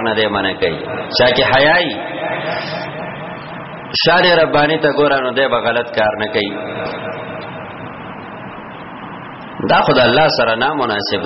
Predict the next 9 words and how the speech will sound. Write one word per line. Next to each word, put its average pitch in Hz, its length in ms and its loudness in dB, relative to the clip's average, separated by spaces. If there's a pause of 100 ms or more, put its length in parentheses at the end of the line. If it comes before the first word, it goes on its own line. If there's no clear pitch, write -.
ده. 87 100 6 (3750)
چا 165 160 4
ویل 214 220 6
دي 214 140 4
چې 185 160 4
حیا 170 260 6
دې 202 240 2
ته 196 80 4
ویلی 170 300 4